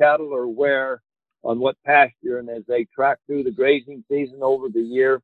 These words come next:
I can come back and say, "Okay, on this particular unit, we've got so many head days or so many A U Ms, and this unit, I got so many." And so you just, it, you know, record keeping is a day-to-day thing, and you, you've got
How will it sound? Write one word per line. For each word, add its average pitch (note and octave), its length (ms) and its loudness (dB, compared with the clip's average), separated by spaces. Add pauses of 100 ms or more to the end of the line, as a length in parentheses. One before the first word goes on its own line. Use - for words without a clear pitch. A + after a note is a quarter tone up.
(680)
I C3+ 120 8
can C3+ 180 -8
come C3+ 240 -4
back C3+ 300 6
and A2+ 180 -12
say, B2 120 4
"Okay, C3+ 560 4
on B2 140 -4
this C#3+ 180 -2
particular C3+ 520 -6
unit, C#3 380 -6
we've B2+ 240 -6 (100)
got A#2+ 260 6
so C3+ 120 -6
many C#3+ 260 -2
head B2+ 240 -4
days C3+ 380 0
or G#2+ 120 -6
so B2+ 120 -6
many C3+ 280 -4
A C3+ 80 0 (140)
U B2+ 120 -2
Ms, B2+ 280 -2 (920)
and A#2 580 4
this C3+ 220 8
unit, C3 260 -2
I A#2+ 60 0
got A#2+ 200 4
so C3 140 -8
many." B2+ 260 -6
And B2 160 -6
so B2+ 140 -2
you A#2+ 180 2
just, D3 200 2 (500)
it, C#3+ 260 10
you C3+ 140 -8
know, B2 240 2 (160)
record C#3 420 4
keeping C#3+ 400 -4
is B2 200 -6
a G2+ 80 -10
day-to-day C3 680 2
thing, A2 380 -2
and A2 160 -14
you, G#2+ 160 -6 (500)
you've A2+ 180 -8
got D3 260 8